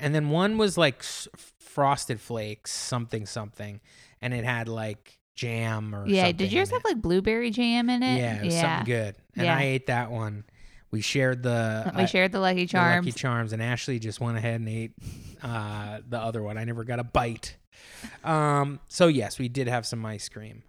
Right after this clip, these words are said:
Speaker 1: over
Speaker 2: So,
Speaker 1: the past couple days.
Speaker 2: that's the only thing with the detox that I've experienced. But other than,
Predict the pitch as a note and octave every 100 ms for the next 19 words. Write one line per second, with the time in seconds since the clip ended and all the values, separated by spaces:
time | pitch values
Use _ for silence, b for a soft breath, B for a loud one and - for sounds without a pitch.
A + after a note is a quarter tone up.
0 | - A2 G#3+ G3+ A2 G#2 - - A#2 -
1 | - - - A#3+ B3+ - B3+ A#3 A3 F#3+
2 | F#3 F3+ F#3 - E3+ F#3 F3+ F#3 F3 -
3 | - - F#3+ F3 E3+ F3+ - F#3 F3 F3+
4 | F#3+ - - F3+ - B B B B B
5 | A3 B3+ A#3+ A3 G#3 G3 F#3+